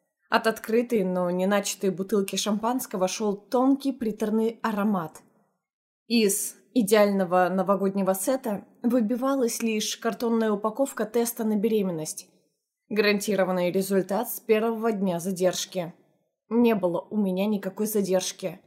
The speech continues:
Нарушение цикла, несварение, тошнота, измена мужа. Я плохо питалась, мало спала,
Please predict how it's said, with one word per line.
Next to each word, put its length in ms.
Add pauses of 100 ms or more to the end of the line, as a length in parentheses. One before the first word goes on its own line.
(520)
Нарушение 600
цикла, 540 (160)
несварение, 840
тошнота, 640 (180)
измена 460
мужа. 520 (580)
Я 240
плохо 340
питалась, 680
мало 340
спала, 540